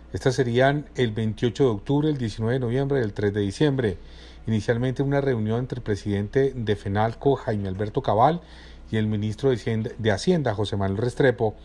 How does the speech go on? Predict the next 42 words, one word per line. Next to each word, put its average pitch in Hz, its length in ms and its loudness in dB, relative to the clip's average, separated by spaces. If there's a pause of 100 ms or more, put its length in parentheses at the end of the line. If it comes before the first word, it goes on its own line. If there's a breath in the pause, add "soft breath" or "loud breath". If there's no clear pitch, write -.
(320 loud breath)
se - 140 0
acordó 120 300 0
una 139 180 0
tercera 123 400 0
fecha 139 280 0
con 127 140 -2
el 104 80 -2
fin 120 200 -4
de 139 100 6
evitar 117 380 0
aglomeraciones 123 840 -2 (380 loud breath)
y 101 60 0
dificultades 107 640 0
de 135 60 0
atención 117 420 -2
logística 123 720 -2
en 147 240 2
los 143 220 0
establecimientos 127 760 -2
de 123 100 -2
comercio 117 520 0 (480 loud breath)
por 98 160 0
las 90 160 -6
compras 107 340 -4
navideñas. 80 720 -8 (1600 loud breath)
Si - 160 -6
estás 113 160 -2
pensando 139 380 0
en 139 60 0
aprender 117 340 -2
a - 60 0
conducir, 120 420 -2
ahora 127 140 0
es 127 40 -2
más 127 160 -6
fácil 127 300 -4
que 120 100 -2
nunca. 147 240 0
Ven 104 140 -2
a 107 80 -4
Fórmula 123 400 0
uno 117 300 -2